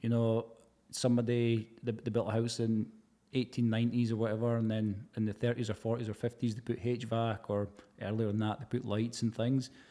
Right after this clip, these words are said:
When you're raggling the house to put all this stuff in, you're, you're causing problems. If they built a house back then and they didn't touch it until now,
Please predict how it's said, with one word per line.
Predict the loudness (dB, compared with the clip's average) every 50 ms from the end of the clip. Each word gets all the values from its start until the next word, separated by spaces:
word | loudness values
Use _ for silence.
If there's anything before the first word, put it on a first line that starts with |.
| -20 -20 -20 -20 -20 -20 _ -2
When | 2 4 4
you're | 4 4
raggling | 2 2 2 2 2 2 2 2 2
the | 2
house | 2 0 0 -2
to | -4 -6
put | -2 -2 0
all | 0 0
this | -2 -2 -2
stuff | 0 0 0 2 2
in, | 2 4 4
you're, | 2 0 -2
you're | -2 -2 -2 -2
causing | 0 2 2 4 4 2
problems. | 2 0 0 0 0 -2 -2 -4 -10 -16 -20 _ _ _ _ _ _ _ _ _ -8
If | -6 0
they | 2 2 4
built | 6 4 4 4
a | 2
house | 0 2 2 2 0
back | 0 0 2 2 0 0 -2
then | 0 2 2 4 4
and | 6 4 4
they |
didn't | 4 4 2 2 2 0
touch | -2 -4 -4 -2 -2 -2
it | -2 0
until | -2 -2 -2 0 0
now, | 2 2 2 2 2